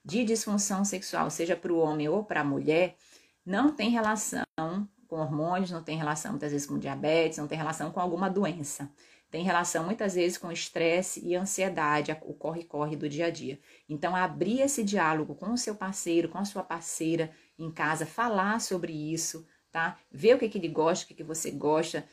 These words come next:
tá? Conversar sobre isso ajuda muito nesse contexto, porque, é, muitas vezes a gente não é educado. A-, aliás, a gente, na maioria das vezes, não é educado pra isso.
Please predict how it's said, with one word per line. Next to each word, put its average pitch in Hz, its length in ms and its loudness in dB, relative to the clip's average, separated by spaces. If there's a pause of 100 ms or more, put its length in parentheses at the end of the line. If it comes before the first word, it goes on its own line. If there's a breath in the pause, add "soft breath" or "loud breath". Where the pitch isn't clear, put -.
(180 soft breath)
tá? 180 160 0
Conversar 247 640 2
sobre 185 280 0
isso 196 180 0
ajuda 214 440 2
muito 214 540 2 (300 soft breath)
nesse 165 300 -2
contexto, 147 800 -4
porque, 175 600 2 (180 loud breath)
é, 151 560 4
muitas 170 280 0
vezes 208 120 4
a 226 40 4
gente 226 180 0
não 240 100 6
é 277 140 4
educado. 143 640 -2 (140)
A-, 143 320 -6
aliás, 175 380 2
a 147 40 -4
gente, 170 340 -8 (300)
na - 100 -8
maioria 240 320 4
das 175 140 4
vezes, 190 160 2
não 233 220 2
é 247 140 0
educado 208 460 -4
pra - 200 -8
isso. 170 420 -6